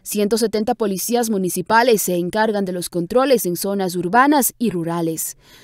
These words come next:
Antes de la emergencia sanitaria en nuestro país, el número de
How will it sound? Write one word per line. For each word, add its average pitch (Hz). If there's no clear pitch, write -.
Antes 240
de 311
la 320
emergencia 277
sanitaria 233
en 196
nuestro 196
país, 220
el 175
número 214
de 185